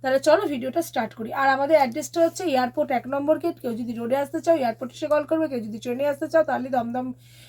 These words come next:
জংশন বা, আহ, দমদম ক্যান্টনমেন্ট বা দুর্গানগর যে কোনো একটা জায়গায় এসে কল করবে। আর কেউ যদি মেট্রোতে আসতে চাও, তাহলে দমদম ক্যান্টনমেন্ট এসে কল করবে। আর এটা কিন্তু পুরোপুরি হোলসেল কাউন্টার, এখান থেকে কিন্তু কোনো রিটেল ডে দেওয়া হয় না। তাহলে চলো ভিডিওটা শুরু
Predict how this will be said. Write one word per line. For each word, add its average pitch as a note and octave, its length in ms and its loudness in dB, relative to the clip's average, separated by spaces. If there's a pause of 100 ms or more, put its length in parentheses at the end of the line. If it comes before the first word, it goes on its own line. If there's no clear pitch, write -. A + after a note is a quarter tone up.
(140)
জংশন C#4 560 4 (180)
বা, B3+ 460 2 (420)
আহ, A3+ 520 -2
দমদম B3 340 -2
ক্যান্টনমেন্ট D4 560 -2
বা C4+ 160 4
দুর্গানগর C4 420 0
যে B3+ 120 -6
কোনো C4+ 160 -4
একটা D4 160 -6
জায়গায় D4 240 2
এসে D4+ 140 -2
কল D4 220 0
করবে। E4+ 200 4
আর D4 100 4
কেউ A#3+ 200 -6
যদি B3 160 -8
মেট্রোতে C4 400 -2
আসতে E4+ 220 0
চাও, A4+ 120 -2
তাহলে C#4 180 2
দমদম A#3 400 -2
ক্যান্টনমেন্ট G#3+ 500 -6
এসে B3+ 160 -8
কল B3+ 200 -6
করবে। G#3+ 260 -18 (380)
আর B3+ 80 -2
এটা B3 100 0
কিন্তু D4 200 -2
পুরোপুরি D#4 400 2
হোলসেল E4 340 4
কাউন্টার, F4+ 340 4
এখান C4 180 -4
থেকে B3+ 140 -6
কিন্তু C#4+ 220 -12
কোনো D#4+ 260 -2
রিটেল C4 380 -2 (720)
ডে D#4+ 260 0
দেওয়া A#3+ 280 2
হয় G#3 320 -8
না। G3 120 -18 (420)
তাহলে C#4+ 180 0
চলো D#4+ 280 2
ভিডিওটা B3+ 360 0
শুরু B3+ 240 -6